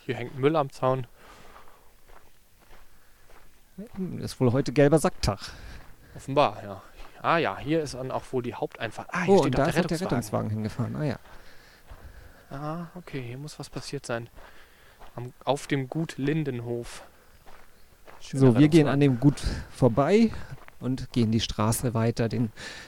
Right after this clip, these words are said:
Speaker 2: den Sandweg, so einen Schotterweg, auf dem wir uns jetzt noch ein ganzes Stück weiter bewegen.
Speaker 1: Also von hier aus sieht das Gut total toll aus, aber von der anderen Seite, also dieses eigentliche Hauptgebäude war tatsächlich la-, leider etwas heruntergekommen.
Speaker 2: Ja, aber so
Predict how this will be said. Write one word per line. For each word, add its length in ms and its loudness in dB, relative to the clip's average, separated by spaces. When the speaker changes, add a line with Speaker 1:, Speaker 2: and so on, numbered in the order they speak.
Speaker 2:
den 300 2
Sandweg, 540 2
so 60 -2
einen 80 -4
Schotterweg, 580 2
auf 140 -8
dem 180 0
wir 80 2
uns 120 -2
jetzt 420 -6
noch 160 2
ein 80 2
ganzes 260 0
Stück 220 -4
weiter 300 -4
bewegen. 440 -2
Speaker 1:
Also 140 0
von 180 -6
hier 200 -2
aus 100 0
sieht 220 -8
das 280 -2
Gut 200 -8
total 280 -6
toll 280 0
aus, 340 -4
aber 220 -8
von 180 -6
der 100 0
anderen 180 -2
Seite, 220 2
also 160 0
dieses 340 -8
eigentliche 560 -2
Hauptgebäude 720 2
war 180 2
tatsächlich 480 -14
la-, 320 0
leider 400 0
etwas 360 -10
heruntergekommen. 720 -8
Speaker 2:
Ja, 300 0
aber 240 -2
so 260 -2